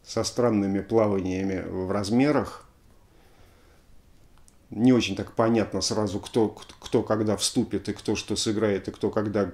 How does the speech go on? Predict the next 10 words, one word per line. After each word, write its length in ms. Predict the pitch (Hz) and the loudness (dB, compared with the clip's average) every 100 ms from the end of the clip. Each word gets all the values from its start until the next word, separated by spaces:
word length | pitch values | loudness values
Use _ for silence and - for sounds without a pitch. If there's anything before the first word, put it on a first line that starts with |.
| - | -6
э, 300 | 104 101 95 | -6 -6 -4
э, 200 | 107 101 - | -2 -4 -4
кто 180 | - | -2
где 200 | 107 101 | -2 0
закончит. 680 | 98 104 98 156 160 - - - | 0 0 4 4 4 -2 -8 -10
Но 80 | |
все 160 | 98 131 | -6 -4
складывается 800 | 123 123 127 156 113 104 - 101 | -2 2 4 4 2 2 0 -4
в 80 | 92 | -4
единое 600 | 101 101 127 139 107 | -2 2 4 6 4